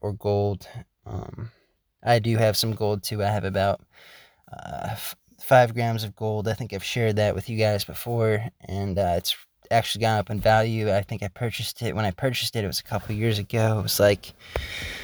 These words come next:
two hundred fifty bucks or something, two hundred fifty, three hundred bucks. Now it's, like, three hundred fifty, now it's, like, three hundred fifty, four hundred bucks or something like that. It's, like, gone up <clears throat> 'cause gold's going up,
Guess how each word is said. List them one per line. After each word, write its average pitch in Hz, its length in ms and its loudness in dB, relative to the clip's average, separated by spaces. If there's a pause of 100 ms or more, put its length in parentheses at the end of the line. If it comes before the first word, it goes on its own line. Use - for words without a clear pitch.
(160)
two 151 200 4
hundred 123 320 2
fifty 127 260 -2
bucks 113 320 0
or 120 60 -2
something, 107 680 0 (160)
two 123 160 -2
hundred 110 240 0
fifty, 110 320 -2
three 101 200 -4
hundred 110 260 0
bucks. 95 380 2
Now 98 220 2
it's, - 160 -2
like, 92 180 0 (500)
three 110 140 0
hundred 104 180 2
fifty, 113 320 -2 (140)
now 117 200 4
it's, 110 120 2
like, 95 140 -4
three 120 180 2
hundred 117 200 2
fifty, 107 300 0
four 117 200 -2
hundred 107 260 2
bucks - 500 0 (280)
or 95 120 -2
something 101 280 0
like 95 160 0
that. 92 200 -2
It's, - 180 -6
like, 98 120 0
gone 135 200 4
up - 200 0 (280)
<clears throat> 220 260 6
'cause 151 140 -4
gold's 160 280 2
going 113 220 2
up, 104 160 -2